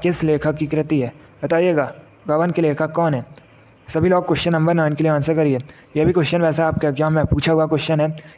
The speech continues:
इसी प्रकार से पूछा गया था। आपको बताना है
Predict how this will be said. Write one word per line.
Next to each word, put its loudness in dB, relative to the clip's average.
इसी 0
प्रकार 0
से -4
पूछा 0
गया 2
था। -8
आपको 0
बताना 2
है -2